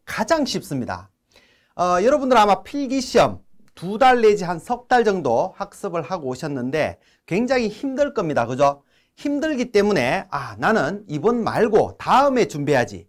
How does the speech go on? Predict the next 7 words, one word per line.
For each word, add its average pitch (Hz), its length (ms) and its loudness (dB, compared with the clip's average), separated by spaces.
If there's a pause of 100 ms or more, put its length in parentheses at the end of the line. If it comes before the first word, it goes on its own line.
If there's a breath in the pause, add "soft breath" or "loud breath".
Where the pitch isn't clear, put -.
(460)
다음으로 294 580 4
가면 185 580 2
합격률, 262 720 0
개인적인 233 680 0
합격률은 180 680 -4
더 185 320 -2
떨어집니다. 131 640 2